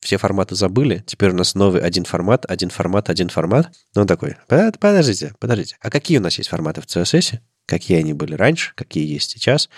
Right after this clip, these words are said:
и как они вообще устроены. И, как обычно,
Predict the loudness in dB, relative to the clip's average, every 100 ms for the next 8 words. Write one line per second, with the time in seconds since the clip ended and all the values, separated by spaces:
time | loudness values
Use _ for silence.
0 | -20 -18 0 0 2 0 0 0 0 2
1 | 2 0 -6 0 0 0 -4 _ _ -6
2 | 0 2 4 2 2 2 2 2 0